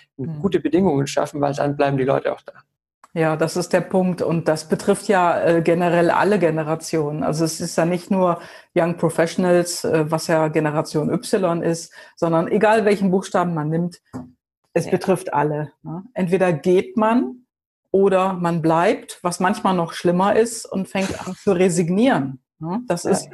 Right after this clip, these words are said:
Speaker 1: ich sag mal, dann arbeitest du ja nicht mehr wirklich. Und, äh,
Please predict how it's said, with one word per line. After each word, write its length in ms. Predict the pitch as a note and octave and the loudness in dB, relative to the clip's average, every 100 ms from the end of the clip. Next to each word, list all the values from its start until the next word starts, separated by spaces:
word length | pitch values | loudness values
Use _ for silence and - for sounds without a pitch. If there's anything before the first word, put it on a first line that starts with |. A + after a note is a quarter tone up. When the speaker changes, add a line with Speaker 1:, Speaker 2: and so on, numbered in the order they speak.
| - | -6
Speaker 1:
ich 180 | F3+ E3+ | -4 -2
sag 100 | G3+ | -2
mal, 140 | G3 | 0
dann 160 | F#3 F3+ | 0 0
arbeitest 560 | G3+ A3 G#3+ G#3+ G#3 F#3+ | 0 2 2 2 -2 0
du 40 | |
ja 160 | F3+ D#3+ | 2 2
nicht 240 | D#3 - | 0 -4
mehr 160 | C#3+ C#3+ | -6 -2
wirklich. 460 | C3 - B2+ - _ - - _ _ | -4 -4 -14 -14 _ -20 -20 _ _
Und, 480 | E3+ E3+ E3+ E3 - | 0 2 0 -4 0
äh, 300 | D3+ D3+ | 2 2